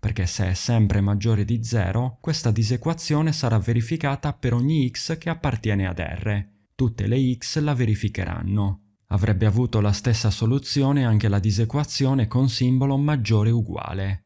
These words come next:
Infatti, essendo sempre maggiore, avremmo comunque avuto sempre soluzioni. Cosa succederebbe se la disequazione avesse il simbolo minore?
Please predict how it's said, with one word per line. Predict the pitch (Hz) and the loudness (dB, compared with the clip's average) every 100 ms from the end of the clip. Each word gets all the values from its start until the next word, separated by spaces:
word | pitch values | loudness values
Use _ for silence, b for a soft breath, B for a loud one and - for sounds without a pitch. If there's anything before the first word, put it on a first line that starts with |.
| - | 0
Infatti, | 110 107 92 82 - 131 - | 2 2 0 -2 -4 -8 -4
essendo | 98 - 117 110 92 | -4 0 4 4 2
sempre | - 123 110 98 95 | 0 2 4 4 2
maggiore, | 110 110 104 90 104 123 - | 0 0 0 -2 -2 -4 -6
avremmo | 131 139 117 117 | -4 2 4 4
comunque | 117 160 147 143 165 | 4 2 2 0 0
avuto | 151 151 - 165 | 0 -2 -2 -4
sempre | - 117 95 101 120 | -2 0 2 2 -2
soluzioni. | - 139 95 - - 85 90 104 92 - _ _ _ | -2 -2 -2 -4 -6 -4 -2 -2 -2 -6 _ _ _
Cosa | 131 127 | 0 2
succederebbe | 131 - 113 117 104 104 104 104 | 0 -2 0 2 4 4 4 2
se | 98 110 | 0 2
la | 107 | 0
disequazione | 101 95 104 107 101 - 113 110 107 | 2 2 2 0 -2 0 2 4 4
avesse | 98 101 - | 2 0 0
il | 104 | -4
simbolo | 90 - 110 107 101 95 - | -4 -2 2 4 4 0 -2
minore? | 110 107 95 104 135 131 | 2 4 4 4 2 -2